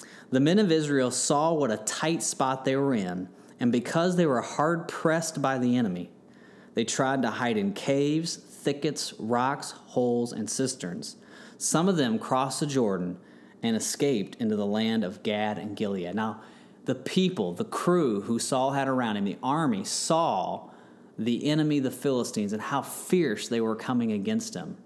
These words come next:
And a lot of them started to hide and run.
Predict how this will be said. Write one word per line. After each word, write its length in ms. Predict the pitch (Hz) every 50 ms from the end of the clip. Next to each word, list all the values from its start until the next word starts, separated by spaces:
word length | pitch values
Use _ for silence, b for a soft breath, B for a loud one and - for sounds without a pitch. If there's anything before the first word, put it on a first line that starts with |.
| - B B B B B B
And 100 | - 123
a 60 | 117 120
lot 260 | 120 127 143 180 196
of 80 | 190
them 100 | 147 123
started 300 | 117 - - 123 120 110
to 60 | 98 -
hide 360 | - - - 127 127 127 123
and 160 | 113 107 104
run. 360 | 107 117 123 101 - - -